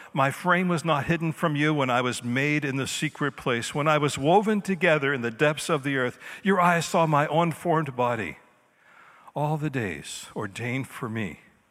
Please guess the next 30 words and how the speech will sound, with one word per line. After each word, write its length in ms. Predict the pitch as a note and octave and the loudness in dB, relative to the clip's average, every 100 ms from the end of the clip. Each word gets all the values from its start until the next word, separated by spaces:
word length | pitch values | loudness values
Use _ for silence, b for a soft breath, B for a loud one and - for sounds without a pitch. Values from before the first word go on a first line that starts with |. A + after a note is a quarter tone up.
| _ _ b b b b b b | _ _ b b b b b b
were 100 | A#2 | -8
written 280 | G#2 B2 B2+ | -4 -4 -4
in 100 | B2 | -4
your 120 | B2+ | -4
book 240 | G2+ F#2 D2 | -4 -8 -8
before 300 | G#2+ - F#2+ | -12 -6 -6
one 220 | G2 G#2 | -4 -4
of 80 | G2+ | -4
them 180 | F#2+ E2+ | -8 -10
came 280 | - E2 E2+ | -12 -12 -12
to 80 | |
be." 220 | D#2+ D#2 D2+ _ _ _ _ _ _ _ _ _ | -14 -16 -18 _ _ _ _ _ _ _ _ _
His 180 | B2 - | -10 -10
forethought. 560 | - - - - - - _ _ _ _ _ _ _ _ _ b b b - | -12 -14 -14 -18 -18 -20 _ _ _ _ _ _ _ _ _ b b b -6
"How 100 | A#2 | -4
precious 480 | - A#2+ - A2+ | -2 -2 -2 -8
to 100 | - | -8
me 160 | G#2+ G2+ | -4 -2
are 80 | F#2+ | -2
your 220 | F#2 F#2 | -2 -4
thoughts, 360 | - F2+ F2+ F#2+ | -4 -6 -4 -8
O 80 | |
God. 260 | E2+ E2+ F2 | -8 -8 -8
How 160 | G#2+ G2 | -8 -4
vast 440 | A2+ G#2+ G2 - | -2 -2 -4 -8
is 140 | A2 | -8
the 80 | G2+ | -8
sum 280 | - A2+ A2+ | -4 -2 -2
of 120 | A2 | -2
them. 280 | G#2+ G#2+ A#2 | -4 -6 -8